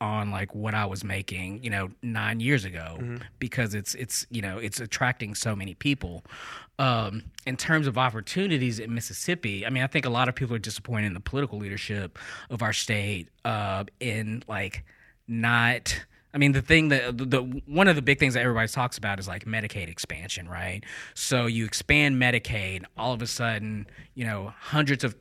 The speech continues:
Speaker 1: you know, hundreds of thousands more people have health insurance, are going to doctors, going to specialists. You can really build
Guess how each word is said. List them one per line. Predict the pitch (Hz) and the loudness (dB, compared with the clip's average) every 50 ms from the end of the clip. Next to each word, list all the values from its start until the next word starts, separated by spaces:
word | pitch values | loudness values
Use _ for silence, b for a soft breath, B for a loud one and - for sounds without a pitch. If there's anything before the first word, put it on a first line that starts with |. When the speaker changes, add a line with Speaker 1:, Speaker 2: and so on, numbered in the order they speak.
| _ - | _ -16
Speaker 1:
you | 113 101 80 | -14 -12 -12
know, | 73 - - | -12 -14 -14
hundreds | - - - 160 147 147 131 135 | -8 -2 0 0 0 0 -2 -2
of | 127 | 0
thousands | - 123 120 120 113 110 120 117 101 98 | 2 2 2 2 2 -2 -2 -4 -4 -4
more | 110 113 113 113 110 107 110 - - | -2 -2 0 0 -2 -2 -4 -6 -4
people | - 147 131 - - 82 85 85 92 - B B B B B B B B | 0 0 2 2 0 -4 -6 -8 -10 -12 B B B B B B B B
have | - - 135 123 113 107 - | -8 -2 0 2 2 0 0
health | - - - - 156 147 139 | -4 -6 -2 2 2 2 4
insurance, | 131 120 113 - - 113 107 107 104 107 - | 2 0 0 0 -2 -2 -2 -2 -4 -6 -6
are | - 110 107 | -8 -8 -8
going | 101 - 123 123 127 123 127 | -4 -2 -2 0 0 0 0
to | 123 - 123 | 0 0 0
doctors, | 104 123 110 110 117 - 117 113 107 | 2 2 2 2 0 -2 -6 -10 -8
going | 101 - 117 110 107 | -8 -6 -6 -6 -6
to | 107 | -6
specialists. | - - - 135 139 - - 131 127 127 123 123 - - - B B B B B B B B | -4 -2 0 0 0 2 0 2 2 2 2 2 0 -2 -4 B B B B B B B B
You | 139 135 | 0 2
can | - - 127 131 | 2 2 2 4
really | 131 139 139 139 139 127 | 4 6 6 6 6 4
build | 107 95 - 127 127 123 123 123 120 123 117 | 2 2 2 4 4 4 4 4 2 0 -2